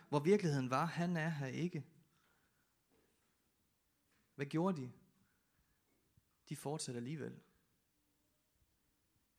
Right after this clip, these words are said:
"To mandlige disciple," skriver Lukas videre. Dengang var det ikke kvindelige.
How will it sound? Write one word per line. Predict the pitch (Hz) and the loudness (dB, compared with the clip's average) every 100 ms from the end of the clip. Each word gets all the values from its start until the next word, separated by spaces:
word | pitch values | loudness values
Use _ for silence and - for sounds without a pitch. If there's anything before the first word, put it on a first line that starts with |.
| _ _ _ _ _ _ _ _ _ _ _ _ _ _ - | _ _ _ _ _ _ _ _ _ _ _ _ _ _ -2
"To | 233 | 0
mandlige | 175 160 196 190 | 2 2 2 0
disciple," | 139 131 185 190 131 123 - _ _ _ _ | 0 -2 -2 -4 -6 -10 -16 _ _ _ _
skriver | - 147 135 113 113 | -6 -4 -4 -8 -10
Lukas | 127 143 131 120 | -6 -4 -6 -8
videre. | 120 127 143 135 - - _ - | -8 -6 -6 -8 -12 -20 _ -8
Dengang | 151 135 139 135 | -6 -2 -4 -4
var | 120 | -8
det | |
ikke | 135 - | -8 -6
kvindelige. | 135 160 180 127 120 | -4 -2 -4 -6 -10